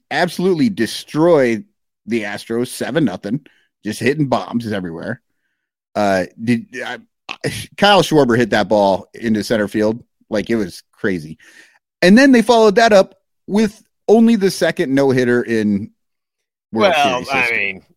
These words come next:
Speaker 2: no-hitter.
Speaker 1: It's
Speaker 2: No-hitter.
Speaker 1: and we should talk about this. Like, it's
Speaker 2: <laughs>
Speaker 1: fucking
Speaker 2: It's all I really care about, really. I mean, I mean,
Speaker 1: it's
Speaker 2: it,
Speaker 1: annoying,
Speaker 2: no,
Speaker 1: right?
Speaker 2: yeah, it, it's, it is annoying. I mean, it is a no-hitter. They didn't get any hits, but, you know, if you can,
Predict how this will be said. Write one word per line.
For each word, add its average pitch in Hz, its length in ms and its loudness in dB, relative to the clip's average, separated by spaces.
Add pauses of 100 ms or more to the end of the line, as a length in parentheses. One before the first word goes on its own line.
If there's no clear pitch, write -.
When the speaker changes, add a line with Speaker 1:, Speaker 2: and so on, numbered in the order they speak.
(160)
Speaker 2:
no-hitter. 139 680 -2 (720)
Speaker 1:
It's 254 400 2
Speaker 2:
No-hitter. 113 680 -6
Speaker 1:
and 240 220 6
we 269 220 6
should 269 320 0
talk 240 240 4
about 147 180 2
this. 117 200 -8
Like, 151 260 -4
it's 214 260 -2 (360)
Speaker 2:
<laughs> - 340 -20
Speaker 1:
fucking 214 480 -2
Speaker 2:
It's 147 120 -6
all 311 160 6
I 262 80 2
really 220 260 0
care 196 240 0
about, 123 260 -2
really. 127 320 -2
I 123 40 -6
mean, 131 240 -8 (560)
I - 60 0
mean, 285 100 4
Speaker 1:
it's 254 80 -2
Speaker 2:
it, 185 80 -2
Speaker 1:
annoying, 254 400 4
Speaker 2:
no, 117 60 -4
Speaker 1:
right? 175 300 -2 (160)
Speaker 2:
yeah, 226 340 2
it, 190 280 0
it's, - 360 -4
it 185 160 -2
is 196 180 -2
annoying. 180 580 -2
I 185 80 -4
mean, 196 260 -2
it 254 120 -6
is 277 140 -4
a 226 60 0
no-hitter. 131 480 -4 (240)
They 147 120 -2
didn't 165 160 -2
get 160 120 0
any 143 200 -4
hits, 107 340 -8
but, 160 340 0
you 190 120 -6
know, 165 180 2
if 165 160 -6
you 269 160 -6
can, 165 340 -4